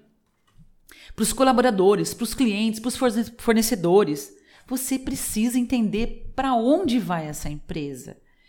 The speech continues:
E esse norte, ele é direcionado pelo plano.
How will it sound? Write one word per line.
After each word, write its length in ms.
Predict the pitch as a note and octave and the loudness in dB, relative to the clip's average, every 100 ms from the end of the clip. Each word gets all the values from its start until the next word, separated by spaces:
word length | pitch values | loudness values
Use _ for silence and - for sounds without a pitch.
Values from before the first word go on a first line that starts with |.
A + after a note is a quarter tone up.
| _ _ _ _ _ _ - | _ _ _ _ _ _ -2
E 180 | G#3 | 2
esse 280 | D4+ E4+ C#4+ | 2 2 2
norte, 840 | A3+ F3+ F#3+ A3+ - - - C3+ - | 2 2 2 2 0 -2 -4 -6 -2
ele 280 | A#3 A#3 | 0 2
é 120 | A#3 B3+ | 2 2
direcionado 640 | B3+ A#3+ - G#3 F#3 G#3 | 0 -2 -2 -4 -4 -4
pelo 180 | C4 C#4 | -4 -2
plano. 460 | D#4 F4 C#4+ - | 0 0 -2 -6